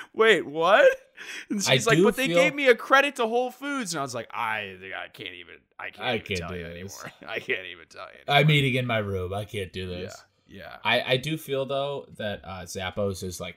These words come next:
Speaker 2: probably run by the Mexican cartel or a cartel. I don't wanna
Speaker 1: <laughs> Why?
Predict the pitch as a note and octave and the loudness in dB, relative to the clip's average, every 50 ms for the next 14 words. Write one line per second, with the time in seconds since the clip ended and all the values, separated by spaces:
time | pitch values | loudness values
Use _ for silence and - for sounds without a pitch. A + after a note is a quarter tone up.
0 | _ _ - - - F#2+ F2+ F2+ F#2 F#2 F2+ G2 F#2+ F#2+ F#2 F#2 F#2 F#2+ F#2+ G2 | _ _ -6 -4 -2 -2 -2 -2 -6 -6 -6 -6 -6 -4 -4 -6 -6 -6 -6 -6
1 | F#2+ F#2 F#2 F#2 F#2 F2+ _ - G2 F#2+ F#2+ F#2 - - - - G#2 G2 F2+ - | -6 -6 -6 -8 -10 -12 _ -10 -8 -6 -6 -8 -8 -10 -8 -6 -6 -6 -6 -4
2 | G#2 G2 G2 - G#2+ G#2 A2 A#2 B2+ C3+ - - F#2+ - G2+ G2+ G2 G2 - A2 | -6 -6 -4 -4 -4 -4 -4 -4 -6 -10 -12 -12 -12 -6 -4 -4 -4 -2 -2 -2
3 | G#2 G2+ - A2+ G#2+ A2 A#2 A#2 - - F#2 F#2+ F#2 F#2 F#2 F#2+ - C3 B2+ A#2 | -2 -2 -4 -4 -4 -4 -6 -8 -10 -12 -10 -10 -8 -8 -8 -8 -8 -6 -4 -4
4 | A#2+ A#2 A2 G#2+ G2+ F#2+ | -4 -4 -4 -6 -8 -10